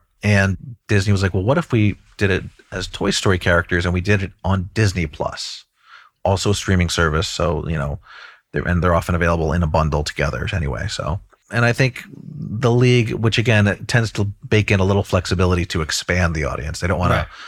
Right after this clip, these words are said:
Speaker 1: I think they were cool with it. And, and there isn't really a distrib-, a distribution issue because it was on E S P N Plus anyway. It wasn't on a linear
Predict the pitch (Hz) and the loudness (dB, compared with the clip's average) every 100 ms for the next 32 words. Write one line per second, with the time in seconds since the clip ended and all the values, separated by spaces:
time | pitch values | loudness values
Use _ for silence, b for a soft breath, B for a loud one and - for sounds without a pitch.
0 | B - 98 120 110 107 104 98 110 101 | B -6 -2 0 2 4 4 4 4 6
1 | 98 98 85 104 120 120 127 127 107 104 | 6 6 4 2 4 4 4 4 4 4
2 | 98 90 - 101 - 98 104 - 113 120 | 4 2 0 -2 -2 0 0 0 2 2
3 | 117 98 90 87 85 - 85 80 - _ | 4 4 4 2 0 2 0 0 -6 _
4 | b b _ - 98 92 85 90 85 - | b b _ 0 4 4 2 2 -2 0
5 | 80 76 73 - 73 67 67 85 90 82 | -2 0 -2 -2 -4 -2 0 2 2 2
6 | 73 87 78 | 2 0 0